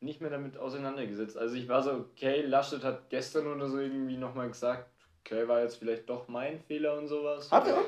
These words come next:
Speaker 1: Ich weiß es nicht sicher, ich hab nur die Schlagzeile gelesen. Ähm,
Speaker 2: Immer die besten. Also Artikel lese ich nicht, aber die Schlagzeile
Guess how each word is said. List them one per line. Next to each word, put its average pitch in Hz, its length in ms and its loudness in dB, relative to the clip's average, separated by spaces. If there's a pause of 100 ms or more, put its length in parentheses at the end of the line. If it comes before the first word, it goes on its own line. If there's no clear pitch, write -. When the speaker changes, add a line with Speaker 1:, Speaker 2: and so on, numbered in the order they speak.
(360)
Speaker 1:
Ich - 160 -16
weiß 160 300 10
es 151 80 0
nicht 143 200 -4
sicher, 139 220 -2
ich 107 100 2
hab 113 120 2
nur 120 100 -2
die 120 80 -2
Schlagzeile 110 480 0
gelesen. 101 460 -8 (440)
Ähm, 117 600 4
Speaker 2:
Immer 170 180 10
die 135 80 4
besten. 127 320 2
Also 151 240 12
Artikel 139 420 10
lese 156 400 4
ich 226 120 2
nicht, 214 320 4
aber - 180 -2
die - 100 -14
Schlagzeile - 600 -10